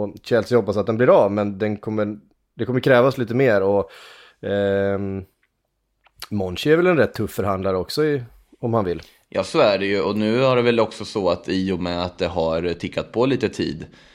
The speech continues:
Speaker 2: så är det väl så att Sevilla, nej, vi vill ha utköpsklausulen på sjuttio. Att vi, vi går inte med på under det i och med att vi har kort tid att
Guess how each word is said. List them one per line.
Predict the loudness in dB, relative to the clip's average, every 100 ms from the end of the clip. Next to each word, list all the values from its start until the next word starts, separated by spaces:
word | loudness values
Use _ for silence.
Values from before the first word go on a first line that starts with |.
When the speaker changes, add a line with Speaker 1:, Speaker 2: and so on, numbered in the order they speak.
| -20 _
Speaker 2:
så | -2
är | 0 2
det |
väl | 0 -2
så | -2
att | -4
Sevilla, | -6 -4 -2 -2 -4 -4
nej, | -4 -2
vi | 0 0
vill | -2
ha | -2 -2 -2 -6 -14 _ _ _
utköpsklausulen | -6 -6 -4 -6 -4 -6 -4 -6 -4 -6
på | -8
sjuttio. | -6 -6 -6 -8 -8 -8 -16 _ _ _ _ -20 _ _ _ _
Att | -4 -4 0
vi, | 0 0
vi | 0 0
går | -2
inte | -4 -6
med | -8 -8 -8
på | -8
under | -6 -8 -8 -2
det | 0 2
i | 2
och | 0
med | -2
att | -4
vi | -6
har |
kort | -4 -6 -8 -10
tid | -8 -8
att | -10 -14